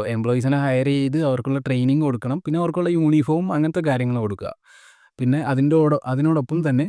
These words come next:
നമുക്ക് ഈ ഫുഡ് ട്രക്കിന് അകത്തേക്ക് വേണ്ട യൂട്ടൻസിൽസ്, അതായത് റോ മെറ്റീരിയൽ പർച്ചേസ് ചെയ്യുക. ഇപ്പോ ഞാൻ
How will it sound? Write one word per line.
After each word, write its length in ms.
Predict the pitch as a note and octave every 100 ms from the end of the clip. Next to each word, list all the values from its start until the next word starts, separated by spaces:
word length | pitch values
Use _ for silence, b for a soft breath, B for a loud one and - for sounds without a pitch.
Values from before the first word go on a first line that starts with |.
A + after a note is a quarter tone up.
| -
നമുക്ക് 300 | C#3 C#3 D3 D3+
ഈ 120 | D3 D#3+
ഫുഡ് 240 | D3+ D3 C3
ട്രക്കിന് 380 | D3 C#3 D#3+ D3+
അകത്തേക്ക് 520 | B2+ C3+ C3+ D3+ D3 D#3+
വേണ്ട 260 | C3+ B2 D3 E3+
യൂട്ടൻസിൽസ്, 720 | C3+ B2+ C3 B2+ - B2+ B2 C3 F3+ _ _ _ _
അതായത് 380 | - E3+ G3 G#3+
റോ 100 | G#3 F3+
മെറ്റീരിയൽ 460 | F#3 E3+ F3+ F#3+ F#3
പർച്ചേസ് 400 | E3 - B2+ B2
ചെയ്യുക. 320 | A2 G2 - _ _ _ -
ഇപ്പോ 140 | C3 C3 D2+
ഞാൻ 220 | B2+ C3